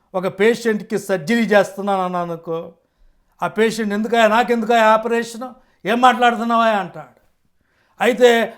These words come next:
అదే పేషెంట్కి, "అయ్యా, నీ యొక్క లంగ్లో ఒక క్యాన్సర్ ఉంది, ఒక ట్యూమర్ ఉంది, అందుకని సర్జరీ చేస్తున్నాను" అనుకో, "అమ్మో,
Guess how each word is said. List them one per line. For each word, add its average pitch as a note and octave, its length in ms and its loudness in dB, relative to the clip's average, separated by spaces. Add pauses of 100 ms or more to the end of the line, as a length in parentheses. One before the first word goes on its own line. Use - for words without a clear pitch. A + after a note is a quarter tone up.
(140)
అదే A3+ 260 10
పేషెంట్కి, A3 840 0 (320)
"అయ్యా, A#3 460 8 (380)
నీ A3 80 0
యొక్క B3 260 4 (460)
లంగ్లో A3+ 760 4 (280)
ఒక A#3+ 160 0
క్యాన్సర్ B3+ 680 4
ఉంది, A#3+ 400 -2 (300)
ఒక A3+ 140 2
ట్యూమర్ B3+ 600 6
ఉంది, B3 440 0 (260)
అందుకని D4 580 4
సర్జరీ C4+ 360 2
చేస్తున్నాను" B3 560 2
అనుకో, A3 340 -10 (360)
"అమ్మో, A3+ 500 6